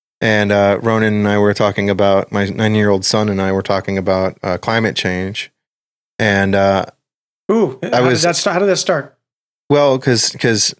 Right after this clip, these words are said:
Speaker 1: I, I s-, I asked him if he understands climate change and, and believes in it, and he says, "Yeah." And, uh, I gave him the, uh, the s-, the spiel about the carbon, uh,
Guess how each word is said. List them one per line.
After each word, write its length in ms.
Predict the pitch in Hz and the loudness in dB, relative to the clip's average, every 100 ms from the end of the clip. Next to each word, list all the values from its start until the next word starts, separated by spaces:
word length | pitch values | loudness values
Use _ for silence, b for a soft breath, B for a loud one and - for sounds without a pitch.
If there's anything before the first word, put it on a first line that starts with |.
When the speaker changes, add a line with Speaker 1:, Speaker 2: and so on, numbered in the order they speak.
| - | -4
Speaker 1:
I, 180 | 110 113 | 0 0
I 120 | 113 | 0
s-, 140 | 110 - | 0 0
I 140 | 117 | 2
asked 240 | 117 117 | 2 0
him 140 | 117 107 | 0 -2
if 100 | - | -2
he 300 | 110 110 80 | -2 -2 -2
understands 520 | 107 110 - 113 120 | -2 -2 -2 -2 -2
climate 280 | - 107 98 | -2 -2 -2
change 320 | 110 107 101 | -2 -2 0
and, 240 | 101 98 - | -2 -4 -4
and 180 | 101 | -4
believes 300 | 98 101 117 | -2 0 0
in 100 | 113 | 0
it, 40 | 101 | -2
and 80 | 101 | -2
he 80 | |
says, 240 | 101 104 101 | -2 -2 0
"Yeah." 260 | 123 107 107 b b _ _ _ - | 2 2 -2 b b _ _ _ -4
And, 360 | 113 110 107 | 0 0 0
uh, 180 | 104 101 | 2 2
I 80 | 104 | 2
gave 240 | 113 113 | 2 2
him 240 | 110 104 98 | 2 0 0
the, 220 | 104 104 | 0 2
uh, 240 | 101 101 98 - _ _ | 2 2 -2 -10 _ _
the 40 | 113 | -4
s-, 200 | 101 - _ - | -2 -4 _ -6
the 80 | |
spiel 460 | 107 - 117 110 104 | -4 -2 0 2 2
about 400 | 101 104 101 - _ _ _ _ - | 2 2 2 -2 _ _ _ _ -8
the 320 | 110 107 98 | 0 0 0
carbon, 580 | - 131 120 107 104 123 _ _ - - | 0 0 0 -2 -4 -10 _ _ -6 0
uh, 320 | 113 104 101 | 2 2 2